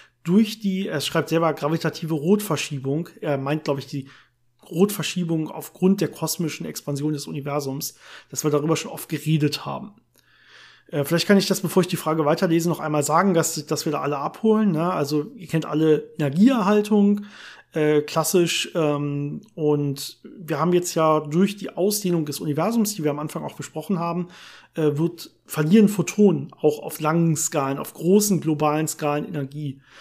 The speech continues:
Ja, das ist diese kosmische Rotverschiebung von Photonen. Ähm, und mit der messen wir ja zum Beispiel sogar Entfernungen. Ja, wir messen einfach, wie groß ist die Rotverschiebung, ähm, wenn wir zum Beispiel das Spektrum von irgendeinem Planeten oder so messen. Und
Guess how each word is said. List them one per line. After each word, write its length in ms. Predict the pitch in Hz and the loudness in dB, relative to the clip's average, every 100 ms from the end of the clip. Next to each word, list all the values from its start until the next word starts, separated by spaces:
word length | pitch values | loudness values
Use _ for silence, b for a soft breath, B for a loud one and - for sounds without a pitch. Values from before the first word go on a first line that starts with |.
| B B | B B
Ja, 60 | 143 | -6
das 220 | 139 - | -4 -4
ist 120 | 160 | -4
diese 160 | 170 151 | -4 -2
kosmische 420 | 180 175 170 - | -2 -2 -2 -2
Rotverschiebung 840 | 139 170 214 - 190 196 180 180 | 0 2 2 0 -2 -2 -2 -4
von 180 | 170 156 | -4 -8
Photonen. 600 | - 139 - 185 240 - _ B B B B - | -6 -10 -4 -4 -4 -8 _ B B B B -4
Ähm, 320 | 147 147 147 | -2 0 -2
und 260 | - 160 - - _ | -4 -6 -8 -20 _
mit 340 | 190 180 151 | -12 -4 2
der 100 | 160 | 4
messen 340 | 156 180 233 190 | 6 4 6 6
wir 80 | |
ja 100 | 165 156 | 6 4
zum 140 | 160 | 4
Beispiel 280 | 147 151 156 | 2 2 -2
sogar 240 | 147 143 | -2 -2
Entfernungen. 680 | 156 135 - 165 165 131 135 | -2 -6 -2 0 0 -2 -2
Ja, 120 | 143 | 0
wir 80 | 147 | 2
messen 320 | 147 165 - | 2 0 -2
einfach, 260 | 151 147 139 | -2 -2 -4
wie 80 | 160 | -4
groß 220 | 160 151 | -2 -2
ist 160 | - | -4
die 40 | 165 | -4
Rotverschiebung, 840 | 147 185 - 180 196 185 196 196 B B B B _ | -2 -2 0 -2 -2 0 0 -2 B B B B _
ähm, 460 | 156 147 147 147 143 | 2 4 4 2 2
wenn 140 | 143 | 4
wir 100 | 143 | 2
zum 140 | 143 | 2
Beispiel 200 | 147 - | -2 0
das 100 | 147 | -2
Spektrum 440 | - 175 175 - 165 | 0 -2 -2 -2 -2
von 160 | - | 0
irgendeinem 280 | 160 - - | -4 -6 -10
Planeten 440 | - 156 175 202 175 | -4 0 2 0 -4
oder 140 | 165 | -4
so 100 | 151 | -2
messen. 320 | 160 160 170 | -2 -2 -6
Und 40 | 175 | -6